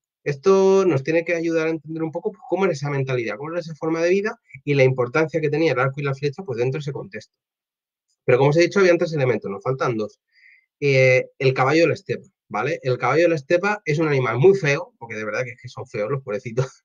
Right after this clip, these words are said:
<laughs> ¿vale? Pero, pero a poco que te aproximas a ellos y lees un poco, parece que esos animales estuvieran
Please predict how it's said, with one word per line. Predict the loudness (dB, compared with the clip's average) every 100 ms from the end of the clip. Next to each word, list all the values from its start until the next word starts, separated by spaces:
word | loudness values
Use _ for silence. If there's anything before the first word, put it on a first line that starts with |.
| -20
<laughs> | -20 -8
¿vale? | 0 0 0 -4 _ _ _ _
Pero, | 4 6 6 4 2 0 2
pero | 2 0 _ _ -20 _ _ _ _ _ _
a | -2
poco | 0 0 0
que | 0 2 2
te | 0 -8
aproximas | -6 -8 -6 -6 -6 -4
a | -2
ellos | -2 -6
y | -4 -2
lees | -2 -2
un | -6
poco, | -8 -8 -8 -10 -18 -18 _ -2
parece | 2 2 0
que | -2
esos | -2 -2
animales | 0 2 2 2
estuvieran | 0 -6 -4 -2 -2